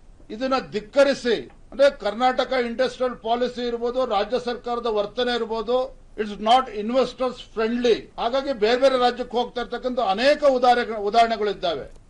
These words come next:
ಆದ್ರೆ ಯುವಕರಿಗೆ ಉದ್ಯೋಗ ಸೃಷ್ಟಿ ಮಾಡುವಂತ ನಿಟ್ಟಿನಲ್ಲಿ ರಾಜ್ಯ ಸರ್ಕಾರ ಯಾವುದೇ ಒಂದು ಸ್ಪಷ್ಟ ನೀತಿಗಳನ್ನ ಇವತ್ತು ಅನುಸರಿಸ್ತಾ ಇಲ್ಲ.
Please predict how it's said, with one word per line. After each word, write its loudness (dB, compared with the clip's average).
ಆದ್ರೆ 4
ಯುವಕರಿಗೆ 0
ಉದ್ಯೋಗ 2
ಸೃಷ್ಟಿ -4
ಮಾಡುವಂತ -4
ನಿಟ್ಟಿನಲ್ಲಿ -4
ರಾಜ್ಯ -2
ಸರ್ಕಾರ -4
ಯಾವುದೇ 2
ಒಂದು -2
ಸ್ಪಷ್ಟ -2
ನೀತಿಗಳನ್ನ 0
ಇವತ್ತು 0
ಅನುಸರಿಸ್ತಾ -4
ಇಲ್ಲ. -2